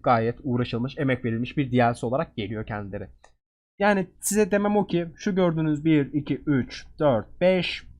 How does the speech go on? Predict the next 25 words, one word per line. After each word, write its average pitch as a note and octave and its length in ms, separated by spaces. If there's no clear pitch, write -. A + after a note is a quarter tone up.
D D#3 60
L C#3+ 200
C E3 240
hakkında C3+ 720
bir C3+ 300
bakabilirsiniz. C3 1000
Oynayışa E3 580
katkısı D3+ 500
olan B2 300
D C#3 40
L B2 160
C'ler F#2+ 320
bunlar. D3 420
Hazır F#3 300
indirimdeyken F3 880
bu E3+ 80
fırsatı D#3 420
kaçırmayın. D#3 680
Çok F3 280
nadir D#3 340
olan D#3 420
bir C#3+ 220
indirim. D3+ 480
Yılda C3+ 420
bunu C3+ 420